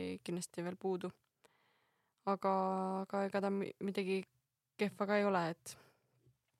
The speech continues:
et meil on nagu väga häid ka juba palju. Panin telefoni ära sellepärast, et nüüd said küsimused otsa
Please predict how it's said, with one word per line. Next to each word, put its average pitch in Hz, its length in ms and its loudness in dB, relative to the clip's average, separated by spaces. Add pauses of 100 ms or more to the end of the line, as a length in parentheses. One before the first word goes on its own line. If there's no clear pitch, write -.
(460)
et 185 140 -8
meil 170 160 0
on 165 140 -4
nagu 170 260 -4
väga 175 240 10
häid 180 180 -2
ka 190 140 0
juba 175 160 0
palju. 175 240 -4 (960)
Panin 180 180 0
telefoni 190 380 2
ära 180 180 2
sellepärast, 170 480 -2
et - 100 -4
nüüd 180 120 -2
said - 180 -6
küsimused 190 400 0
otsa 175 300 2